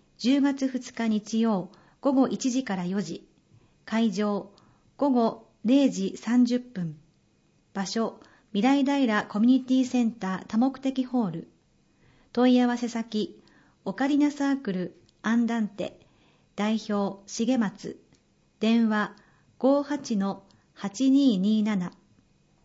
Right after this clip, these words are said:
ヒロハワイアンズ主催、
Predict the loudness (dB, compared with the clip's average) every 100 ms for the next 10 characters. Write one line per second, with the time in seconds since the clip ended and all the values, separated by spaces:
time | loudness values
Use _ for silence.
0 | _ _ _ _ _ _ _ _ _ _
1 | -4 0 0 0 0 2 2 2 -2 -6
2 | -8 -6 -6 -6